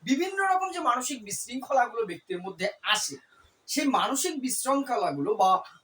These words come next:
আম, সেক্ষেত্রে তার চিকিৎসা কি আছে? যেহেতু এগুলো মনের সমস্যা,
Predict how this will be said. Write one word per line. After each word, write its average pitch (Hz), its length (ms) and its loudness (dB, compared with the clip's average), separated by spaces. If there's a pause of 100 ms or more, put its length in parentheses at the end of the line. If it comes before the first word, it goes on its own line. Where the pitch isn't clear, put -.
(140)
আম, 156 540 2
সেক্ষেত্রে 233 680 -4 (360)
তার 254 260 6
চিকিৎসা 370 560 2
কি - 220 -6
আছে? - 220 -12 (1500)
যেহেতু 370 480 4
এগুলো 381 260 4
মনের 330 380 4
সমস্যা, 330 640 4